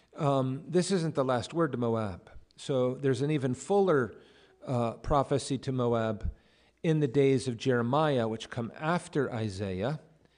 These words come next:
And in Jeremiah forty-eight, we have an even fuller treatment of what the Lord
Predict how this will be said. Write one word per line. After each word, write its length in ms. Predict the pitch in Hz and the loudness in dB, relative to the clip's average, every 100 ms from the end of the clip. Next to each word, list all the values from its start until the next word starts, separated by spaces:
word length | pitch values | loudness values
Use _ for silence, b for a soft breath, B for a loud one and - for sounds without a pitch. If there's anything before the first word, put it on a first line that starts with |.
| b b b b - | b b b b -6
And 120 | 135 | -2
in 140 | 123 120 | 0 0
Jeremiah 500 | 131 139 135 127 117 | 0 2 2 0 0
forty-eight, 1000 | - 143 123 120 - 175 143 123 - - | 0 0 2 -2 0 2 2 0 -8 -8
we 80 | 113 | -6
have 180 | 127 | -4
an 80 | 117 | -2
even 220 | 123 117 | -4 -4
fuller 520 | 113 - 160 147 127 110 | -8 -2 0 2 0 -2
treatment 600 | - 139 117 123 107 123 | -6 -6 -6 -6 -6 -6
of 200 | 110 113 | -6 -4
what 180 | 120 | -4
the 80 | - | -4
Lord 400 | 120 120 110 104 | -4 0 -2 -4